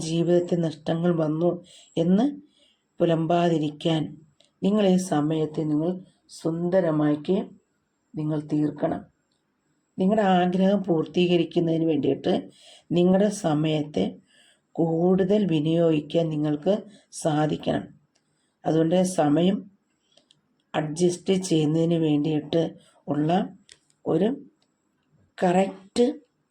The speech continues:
തീരുമാനം നിങ്ങൾ എടുക്കണം. അത് കുറേശ്ശെ കുറേശ്ശെ നിങ്ങൾ പ്രാവർത്തികമാക്കാനും ആ സമയത്തെ നിങ്ങൾക്ക് ഒതുങ്ങുന്ന വിധം അഡ്ജസ്റ്റ്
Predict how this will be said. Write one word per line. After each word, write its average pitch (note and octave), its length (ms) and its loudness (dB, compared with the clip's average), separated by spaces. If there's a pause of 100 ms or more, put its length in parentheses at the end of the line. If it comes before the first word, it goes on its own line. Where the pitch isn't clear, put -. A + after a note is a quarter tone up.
(160)
തീരുമാനം E3 720 0
നിങ്ങൾ D#3 280 -2 (380)
എടുക്കണം. D3+ 520 -2 (500)
അത് F#3+ 260 4
കുറേശ്ശെ F3 720 2
കുറേശ്ശെ D#3+ 800 2 (840)
നിങ്ങൾ D#3+ 340 0 (640)
പ്രാവർത്തികമാക്കാനും D#3+ 1400 0 (680)
ആ F3+ 180 2
സമയത്തെ E3 760 0
നിങ്ങൾക്ക് F3+ 640 0 (760)
ഒതുങ്ങുന്ന F#3+ 560 4 (100)
വിധം D#3+ 360 -2 (300)
അഡ്ജസ്റ്റ് E3 540 -6